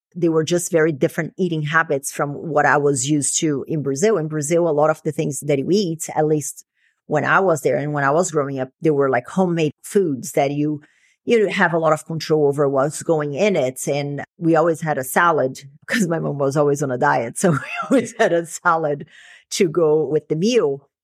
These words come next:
And that wasn't really the case when I lived in Louisiana. So, and because I didn't know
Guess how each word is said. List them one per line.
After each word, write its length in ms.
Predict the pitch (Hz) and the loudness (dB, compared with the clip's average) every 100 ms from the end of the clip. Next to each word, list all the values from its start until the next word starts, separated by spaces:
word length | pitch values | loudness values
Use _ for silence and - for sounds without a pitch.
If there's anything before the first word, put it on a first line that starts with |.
| _ _ _ _ _ _ _ _ | _ _ _ _ _ _ _ _
And 160 | 185 175 | 0 2
that 160 | 175 | 4
wasn't 300 | 175 175 165 | 2 2 0
really 180 | 165 151 | -2 -2
the 140 | 143 | -4
case 440 | - 147 143 135 - | 0 0 0 -4 -8
when 200 | 160 147 | -4 -2
I 100 | 143 | 0
lived 220 | 147 135 | 0 0
in 80 | 139 | -2
Louisiana. 500 | 135 143 160 185 143 | -2 -2 0 0 0
So, 380 | - 170 147 147 - | 0 2 2 0 -2
and 120 | 180 165 | 0 0
because 540 | 175 - 196 208 214 - | -2 -2 2 2 0 -2
I 140 | 160 | 0
didn't 560 | 147 147 165 160 147 - _ _ | 0 0 -2 -2 -6 -10 _ _
know 560 | 156 160 160 156 226 | 0 2 4 4 2